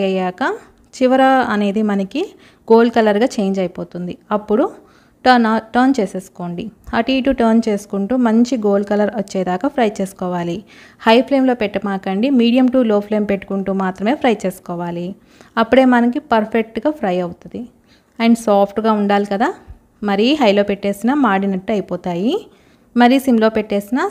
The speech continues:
సరిగ్గా ఫ్రై అవ్వవు. చూడండి, ఇలా ఉండాలి.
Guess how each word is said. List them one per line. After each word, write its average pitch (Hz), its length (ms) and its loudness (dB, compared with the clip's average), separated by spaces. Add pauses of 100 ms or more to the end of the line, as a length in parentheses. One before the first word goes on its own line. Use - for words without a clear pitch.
సరిగ్గా 226 320 -4
ఫ్రై 180 300 -2
అవ్వవు. 175 320 -8 (520)
చూడండి, 214 360 2 (120)
ఇలా 196 220 2
ఉండాలి. 175 360 -4